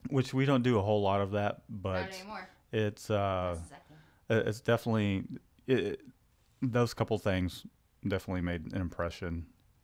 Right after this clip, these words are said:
Speaker 2: Yeah,
Speaker 1: Plus, we're,
Speaker 2: absolutely.
Speaker 1: we're charming.
Speaker 2: We are.
Speaker 1: <laughs>
Speaker 2: Shit,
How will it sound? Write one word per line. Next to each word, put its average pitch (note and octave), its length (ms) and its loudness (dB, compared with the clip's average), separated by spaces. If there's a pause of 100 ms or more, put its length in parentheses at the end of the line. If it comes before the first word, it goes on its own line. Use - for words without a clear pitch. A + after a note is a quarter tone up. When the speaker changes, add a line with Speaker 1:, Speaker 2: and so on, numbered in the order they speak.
Speaker 2:
Yeah, A4 80 -10 (320)
Speaker 1:
Plus, G3+ 240 6
we're, D3+ 140 10
Speaker 2:
absolutely. B2+ 180 4
Speaker 1:
we're A#2+ 120 6
charming. G2+ 420 0 (560)
Speaker 2:
We B3 260 -14
are. F3 260 -12 (220)
Speaker 1:
<laughs> B2+ 300 -6 (920)
Speaker 2:
Shit, - 280 -16